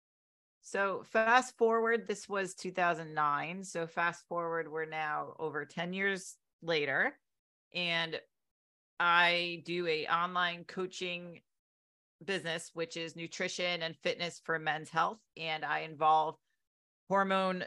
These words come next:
replacement therapy for them. And I facilitate the discussion surrounding erectile dysfunction, hormone replacement, um, body dysmorphia, masculinity, testosterone,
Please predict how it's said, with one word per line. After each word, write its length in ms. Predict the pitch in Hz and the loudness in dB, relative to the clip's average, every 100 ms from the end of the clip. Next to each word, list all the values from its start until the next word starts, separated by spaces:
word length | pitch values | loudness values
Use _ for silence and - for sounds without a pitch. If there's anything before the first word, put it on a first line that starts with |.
| - | -6
replacement 720 | 165 170 196 190 185 190 - | -4 -2 0 -2 -2 -6 -4
therapy 540 | - 180 180 190 220 220 | 4 6 6 2 -4 -2
for 160 | 226 | 0
them. 240 | 214 220 214 | 2 2 2
And 80 | 185 | 0
I 80 | 180 | -2
facilitate 680 | 185 - 180 180 202 180 185 | -6 -4 -4 -4 -4 -4 -4
the 80 | |
discussion 640 | 170 170 - 180 185 180 175 | -6 -6 0 0 0 -4 -8
surrounding 680 | - 165 170 170 170 170 156 | -4 -2 2 2 2 -2 -4
erectile 640 | 147 147 185 - 185 180 | -2 0 0 2 4 4
dysfunction, 1120 | 170 - 190 180 170 - 180 175 175 170 170 160 | 2 -2 0 0 -2 -4 -2 -2 -2 -4 -4 -2
hormone 360 | 180 190 175 | 0 2 0
replacement, 1040 | 170 - 180 175 - 175 170 170 170 160 - _ _ _ _ - | -2 -2 -4 -4 -8 -8 -6 -6 -6 -10 -16 _ _ _ _ -4
um, 480 | 156 151 143 135 139 | 0 2 0 -4 0
body 260 | - 202 208 | 6 8 6
dysmorphia, 800 | 190 190 190 196 196 190 190 185 | 0 -4 -2 -2 0 2 4 4
masculinity, 1200 | 185 190 180 185 180 180 180 180 175 170 170 - _ _ _ - | 4 2 2 -4 -2 -2 -2 -2 -2 -2 -4 -8 _ _ _ -12
testosterone, 680 | 165 - 185 180 - 180 175 | -10 0 2 2 2 0 0